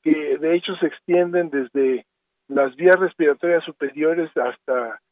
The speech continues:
lo más profundo de, de, de los pulmones. Ahí, eh, establece un proceso de multiplicación y que es acompañado por una gran respuesta inflamatoria.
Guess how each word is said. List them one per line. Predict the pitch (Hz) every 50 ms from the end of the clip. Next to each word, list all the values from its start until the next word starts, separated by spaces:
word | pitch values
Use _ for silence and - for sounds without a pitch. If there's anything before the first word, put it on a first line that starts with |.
| _ _
lo | 156 143
más | 156 160 160 -
profundo | _ 175 156 135 - 160 175 180 175 165 160 143
de, | 135 135 127 123 117 110 - _ _ _ _ _ _ _ _ _
de, | - 135 131 131 131 131 127 - _ _
de | 135 131 127 127 127 123 123 120
los | 123 123 123 117 - _
pulmones. | - 151 156 156 156 160 165 165 151 143 123 107 - - _ _ _ _ _ _ _ _ _ _ _ _ _ _ -
Ahí, | - 147 147 156 165 175 190 196 202 214 - _
eh, | - 165 156 147 131
establece | 131 - - 139 135 143 156 175 180 175 - -
un | 185 175 165
proceso | 180 165 147 - 170 175 160 - - 165 151
de | 135 139 135 131 131
multiplicación | 131 135 139 143 143 - 147 - - 135 135 - 135 123 - - 160 165 170 180 202 226 _ _ _ _ _ _ _ _ _ _ _ _ _
y | 160 160 160 160 165 160 160 165 _ _ _ _ _
que | - 170 170
es | 170 -
acompañado | 202 190 202 190 190 - 170 160 156 165 175 180 185 180
por | - - 160 151 143 139 143 156 -
una | 160 165 165 165 165 170 170 170 165 156 151 143
gran | 131 147 156 165 175 175 170
respuesta | 170 151 - _ 165 156 151 - 165
inflamatoria. | 156 - 151 156 147 156 151 - - 196 190 175 143 113